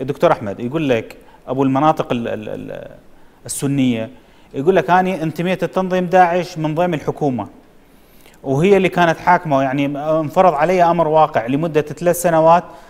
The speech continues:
آه، دولة ووزراء، وف-، فاضطريت المواطن ضعيف، بالنتيجة يخضع." هذه وحدة.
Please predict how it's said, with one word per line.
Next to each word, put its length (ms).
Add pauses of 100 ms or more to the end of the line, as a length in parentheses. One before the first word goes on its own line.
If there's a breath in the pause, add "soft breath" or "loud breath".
(260 loud breath)
آه، 380
دولة 580
ووزراء، 1000
وف-، 200
فاضطريت 680
المواطن 500
ضعيف، 460 (360 soft breath)
بالنتيجة 480
يخضع." 540 (560 soft breath)
هذه 220
وحدة. 420